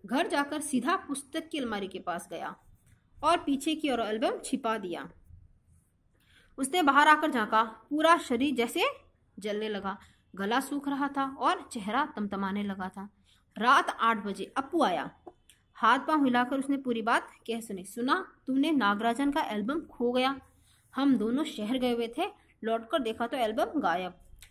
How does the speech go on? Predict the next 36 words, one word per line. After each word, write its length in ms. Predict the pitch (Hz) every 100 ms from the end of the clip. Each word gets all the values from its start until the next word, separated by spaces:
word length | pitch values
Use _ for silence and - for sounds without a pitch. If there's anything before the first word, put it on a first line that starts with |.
| _ _ -
राजप्पा 440 | 220 220 262 339
चुप 280 | 349 - 285
रहा। 280 | 226 208 -
उसने 220 | 240 - 330
अप्पू 260 | 277 285
को 160 | 277 294
किसी 320 | 285 220 262
तरह 280 | 254 240 285
टाला। 420 | 214 165 160 165 - - - -
उसके 260 | 247 359 320
जाते 320 | 202 202 277
ही 160 | 370
उसने 260 | 359 - 302
झट 240 | - 294
कमरे 360 | 359 285 247 247
का 160 | 247 214
दरवाजा 440 | 196 190 196 320
भिड़ा 320 | 311 208 196
लिया 200 | 196 185
और 340 | - 262 269 -
अलमारी 360 | 214 214 220 240
के 160 | 220
पीछे 320 | 214 202 -
से 160 | 196 214
एल्बम 240 | 180 185
निकाल 340 | 185 175 170 175
कर 180 | - 330
देखा। 460 | 190 - 185 - _ _ _ _ -
उसे 240 | 277 381
फिर 200 | 370 403 539 - -
छिपा 300 | 226 233 208
दिया। 260 | 196 180
डर 220 | 185 277
था 180 | 311 247
कहीं 280 | 175 202 208
कोई 220 | 262 339